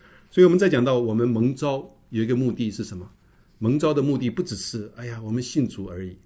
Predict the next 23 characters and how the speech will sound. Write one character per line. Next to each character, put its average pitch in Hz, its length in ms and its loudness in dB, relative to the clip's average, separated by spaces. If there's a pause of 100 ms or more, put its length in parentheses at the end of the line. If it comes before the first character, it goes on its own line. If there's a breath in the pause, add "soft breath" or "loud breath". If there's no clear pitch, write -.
(340 soft breath)
更 151 320 4
重 139 160 0
要 131 80 2
的 110 80 0
一 101 40 -4
个 110 60 0
目 110 140 2
的 104 140 -2
是 110 140 -6
我 101 160 -6
们 101 100 -6
可 107 140 -6
以 95 40 -4
跟 117 200 -4
主 104 160 -8
相 117 280 -4
交， 131 320 0 (320 soft breath)
可 113 120 -6
以 - 20 -2
跟 151 160 2
主 123 140 -2
亲 139 320 -4
近， 139 360 -2